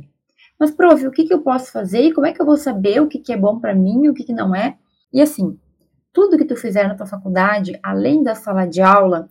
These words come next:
vai te trazer um aprendizado. Nós temos experiências que são, que acontecem dentro da própria faculdade. Então, a tua faculdade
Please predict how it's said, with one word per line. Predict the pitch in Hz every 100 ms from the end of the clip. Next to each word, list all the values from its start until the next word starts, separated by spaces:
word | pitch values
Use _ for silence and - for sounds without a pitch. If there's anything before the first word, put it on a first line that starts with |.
| _
vai | 180 226 254
te | 285 -
trazer | 247 220 196
um | 208
aprendizado. | 196 202 202 196 160 143 143 _ _ _ _ _ _ _ _ -
Nós | 269 427 -
temos | 240 220 233 190 -
experiências | 220 220 - 185 180 196 190 190 190
que | - 190
são, | - 226 269 262 208
que | 190
acontecem | 190 202 180 202 208 233 208 208
dentro | 196 302 370 285
da | 254
própria | 240 254 277
faculdade. | 285 285 247 208 202
Então, | 190 240
a | 269
tua | _ 285 480
faculdade | 494 359 269 196 196 208 262 320